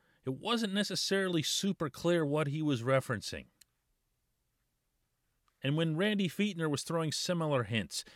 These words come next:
and Ben Roethlisberger was throwing similar hints, it wasn't, you know, it wasn't skywritten, s-, if you will. But this is,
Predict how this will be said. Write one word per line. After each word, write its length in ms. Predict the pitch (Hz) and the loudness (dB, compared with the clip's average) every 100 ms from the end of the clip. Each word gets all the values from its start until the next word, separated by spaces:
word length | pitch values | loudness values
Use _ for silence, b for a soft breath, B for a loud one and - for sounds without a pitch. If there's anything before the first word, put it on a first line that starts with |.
| b | b
and 120 | 135 | -2
Ben 200 | 127 180 | 2 2
Roethlisberger 800 | 160 165 175 170 - 151 135 120 | 4 4 4 2 0 4 4 4
was 140 | 113 | 0
throwing 280 | - 135 127 | -2 -4 -4
similar 420 | - 135 123 113 | -4 -2 -2 -2
hints, 300 | 101 113 95 | -2 -2 -4
it 80 | 101 | -8
wasn't, 440 | 110 127 117 110 87 _ _ _ _ _ _ _ | -6 -4 -2 -4 -8 _ _ _ _ _ _ _
you 100 | 131 | -6
know, 300 | 117 131 135 117 | 0 2 2 0
it 100 | 123 | -4
wasn't 400 | 160 139 110 87 _ _ _ _ _ _ _ _ _ _ _ _ _ _ _ - | -2 0 -2 -6 _ _ _ _ _ _ _ _ _ _ _ _ _ _ _ -8
skywritten, 800 | - - 151 131 143 107 98 101 | -4 -2 2 6 6 4 -4 -6
s-, 220 | 95 - - _ _ - | -8 -12 -18 _ _ -8
if 160 | 110 | -6
you 120 | 107 101 | -2 0
will. 260 | 101 78 - _ _ - _ _ _ _ _ _ _ _ _ _ _ _ _ _ _ _ _ _ _ _ _ _ _ _ _ _ _ _ | -2 -4 -10 _ _ -20 _ _ _ _ _ _ _ _ _ _ _ _ _ _ _ _ _ _ _ _ _ _ _ _ _ _ _ _
But 140 | - 123 | -6 2
this 200 | 220 - | 2 4
is, 280 | 175 127 | 0 -2